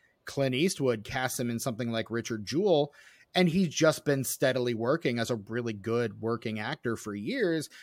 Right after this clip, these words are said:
and gets the opportunity to play those roles. Like, you're not going to normalize a certain, um, a certain type of figure or a certain type of person unless those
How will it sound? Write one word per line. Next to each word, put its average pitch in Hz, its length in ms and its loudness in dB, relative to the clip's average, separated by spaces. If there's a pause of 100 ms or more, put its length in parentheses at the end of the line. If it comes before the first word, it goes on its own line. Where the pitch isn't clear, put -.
(160)
and 185 160 2
gets 160 240 -2
the 156 140 6
opportunity 160 720 0
to 185 100 -2
play 117 340 -2
those 113 300 -2
roles. 117 500 0
Like, 117 300 0 (1500)
you're 160 300 2
not 170 340 2
going 156 360 2
to 147 120 0
normalize 123 840 2
a 117 80 -6
certain, 117 880 -2 (560)
um, 104 540 -2 (1040)
a 139 60 0
certain 127 360 0
type 127 320 -2
of 110 120 -8
figure 131 420 -2
or 110 80 0
a 107 60 -4
certain 107 300 -4
type 104 260 -6
of 95 120 -18
person 131 520 -2 (420)
unless 143 480 0
those 123 640 0